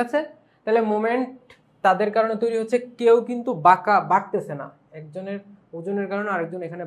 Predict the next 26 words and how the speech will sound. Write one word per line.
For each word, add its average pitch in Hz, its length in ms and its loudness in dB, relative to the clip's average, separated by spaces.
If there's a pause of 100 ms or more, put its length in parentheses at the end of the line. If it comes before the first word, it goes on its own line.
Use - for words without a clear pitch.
বাঁকতেছে 160 440 -6
না 135 140 -14
কেউ, - 140 -14 (480)
কিন্তু 240 200 -6 (120)
যেই 240 220 10
মুহূর্তে 262 280 4 (140)
বাঁকবে 202 300 4 (120)
সেই 190 200 -4
মুহূর্তে 202 280 -6 (100)
সেটা 175 220 -8
হয়ে 180 160 -10
যাবে 208 180 -6 (320)
টর্ক। 147 280 0 (580)
ওকে, 269 160 -6 (720)
so 196 60 -4 (300)
কাপল 214 320 4 (100)
আবার 247 180 2 (120)
ডিফারেন্ট 190 380 -6
জিনিস। 190 200 -10 (140)
কাপল 185 340 2
হচ্ছে 233 260 -12
দুইটা 196 200 -6 (100)
ফোর্সের 196 540 -6
কারণে 208 320 -2 (720)
ক্রিয়াশীল 185 420 -4 (120)
মোমেন্ট। 143 400 -6